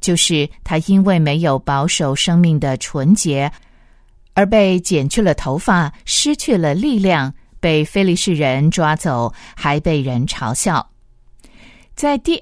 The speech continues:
二个部分，我们看到参孙在哪里没有保守生命的纯洁呢？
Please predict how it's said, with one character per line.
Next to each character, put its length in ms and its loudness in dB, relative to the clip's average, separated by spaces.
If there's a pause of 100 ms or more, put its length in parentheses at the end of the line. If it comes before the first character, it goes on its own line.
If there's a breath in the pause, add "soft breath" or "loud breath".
二 280 0
个 100 2
部 180 -2
分， 460 0
我 160 -2
们 300 0
看 260 0
到 220 2
参 280 0
孙 300 2
在 240 0
哪 260 -2
里 360 0 (280 soft breath)
没 280 2
有 160 2
保 260 -2
守 380 0
生 260 0
命 180 2
的 200 -4
纯 340 -2
洁 220 0
呢？ 260 0